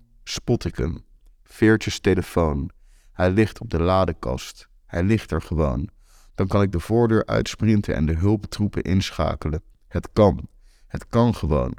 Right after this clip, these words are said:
Het moet. Het moet gewoon. Een afleidingsmanoeuvre, een belletje en de deur. Het kan. Dus doe ik het. Mijn afleiding is erg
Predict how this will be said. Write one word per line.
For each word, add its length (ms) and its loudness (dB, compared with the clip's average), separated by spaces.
Het 220 -10
moet. 420 0
Het 160 -8
moet 260 2
gewoon. 480 0
Een 140 -8
afleidingsmanoeuvre, 1300 2
een 160 -4
belletje 440 2
en 140 -2
de 160 0
deur. 460 2
Het 280 -6
kan. 400 2
Dus 220 -4
doe 200 4
ik 140 -2
het. 360 -6
Mijn 180 -2
afleiding 720 2
is 140 -6
erg 500 -4